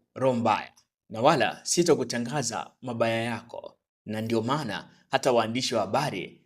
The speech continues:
na kwepa, maana sitamani kuona unaandikwa vibaya kwenye mitandao ya kijamii.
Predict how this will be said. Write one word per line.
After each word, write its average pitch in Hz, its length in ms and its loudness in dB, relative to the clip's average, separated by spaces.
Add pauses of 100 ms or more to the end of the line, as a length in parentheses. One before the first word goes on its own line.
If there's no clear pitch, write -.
na 117 200 -6
kwepa, - 560 -2 (200)
maana 120 380 2
sitamani 120 580 -4
kuona 117 640 -2 (260)
unaandikwa 123 560 0
vibaya 123 440 2
kwenye 117 220 -8
mitandao 113 460 -2
ya 107 80 -2
kijamii. 98 640 -10